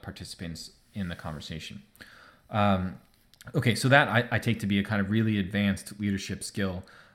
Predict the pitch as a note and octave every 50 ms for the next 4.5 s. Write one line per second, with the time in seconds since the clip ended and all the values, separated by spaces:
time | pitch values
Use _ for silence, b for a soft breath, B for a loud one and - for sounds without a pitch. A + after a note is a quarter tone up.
0 | B B A2+ G#2+ G#2 G2+ - A2+ G#2+ A2 G#2+ - - G#2 G#2+ G#2+ G#2 G2+ G2+ G2
1 | G2 F#2+ F#2 F#2 - - G2+ G2 F#2+ F#2 F2+ - - A2 G#2 G2+ G2+ F#2+ - G#2
2 | F#2 F#2 - F#2 F#2 F2+ D#2+ - G2 G2 F#2+ G2 G#2 A#2 A2+ G2 - - - -
3 | B B B B B B A2 G#2 G#2 G2+ G2+ G2+ - A#2+ A2 A2 A2+ A2+ G#2 G2
4 | G2 - - A2+ G#2+ G2 F#2 F2+ -